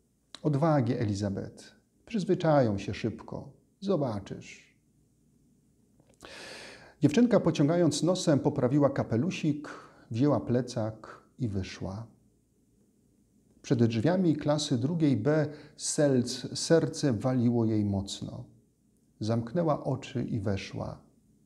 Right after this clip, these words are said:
Gdy otworzyła oczy, by dojść do swej ławki, zobaczyła coś niesamowitego.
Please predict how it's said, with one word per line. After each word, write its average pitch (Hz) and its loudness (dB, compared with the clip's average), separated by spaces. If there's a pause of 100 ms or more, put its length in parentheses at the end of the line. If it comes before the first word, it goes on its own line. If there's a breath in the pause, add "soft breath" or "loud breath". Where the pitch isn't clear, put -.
(1080 loud breath)
Gdy 143 6
otworzyła 156 2
oczy, 208 0
by 135 2
dojść 165 -2
do 147 2
swej 139 -2
ławki, 160 -2 (840)
zobaczyła 135 -2
coś - -4
niesamowitego. 123 -2